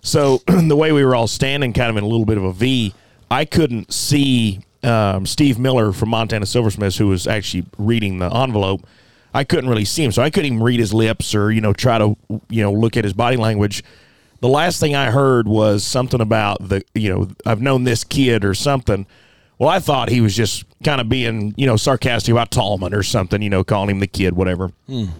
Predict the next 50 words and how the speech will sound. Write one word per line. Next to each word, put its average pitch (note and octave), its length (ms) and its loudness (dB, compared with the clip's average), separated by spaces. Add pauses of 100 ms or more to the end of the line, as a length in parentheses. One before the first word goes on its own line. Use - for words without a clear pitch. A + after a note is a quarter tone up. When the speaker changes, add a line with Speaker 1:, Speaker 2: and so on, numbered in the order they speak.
(160)
Speaker 1:
And C3 120 0
that C#3 60 2
was B2+ 80 2
the A2+ 80 -2
last B2 220 -2
thing A#2 100 0
I G#2+ 60 -2
remember. A#2 360 0 (680)
And C3 160 0
then, C3+ 340 0
uh, G#2+ 280 2
<clears throat> - 60 -4
I C#3+ 180 4
remember C3 320 0
Brooks D#3 280 0
was C3+ 120 0
on C#3 80 2
my C#3 80 2
left, C#3 360 2
Tallman C#3+ 280 2
was A#2 100 2
on A#2 80 2
my G#2+ 100 0
right, A2 320 0
and G#2 140 -10
all D3+ 240 2
of C3 60 2
a A2+ 100 2
sudden, A#2+ 520 0
Tallman C3 420 2
just G2+ 180 -4
bear B2+ 540 -2
hugs G2 340 0
me, F2+ 240 -10 (380)
and G#2 180 -2
Brooks C#3 340 0
kinda, A#2+ 260 -2
you A#2 140 0
know, G2+ 60 0
shoves B2+ 380 0
me B2+ 100 2
to A2+ 60 2
the A2 80 2
front B2+ 180 0
of A#2 80 0
the A2 60 0
stage, B2 440 -2
and A2+ 60 2
I'm A2+ 100 0
like, G#2 220 0